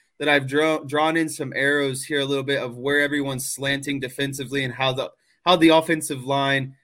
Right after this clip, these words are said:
um, is also kind of, you know, picking up these blocks. So the main thing that you wanna look at in this set, um, and I think I've said this before, is you wanna look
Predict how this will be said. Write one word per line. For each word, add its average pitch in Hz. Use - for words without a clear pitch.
um, 123
is 135
also 139
kind 135
of, 117
you 147
know, 123
picking 139
up 127
these 120
blocks. 127
So 135
the 143
main 214
thing 240
that 196
you 180
wanna 185
look 170
at 170
in 139
this -
set, 147
um, 135
and 143
I 160
think 311
I've 302
said 165
this 151
before, 156
is 135
you 143
wanna 190
look 170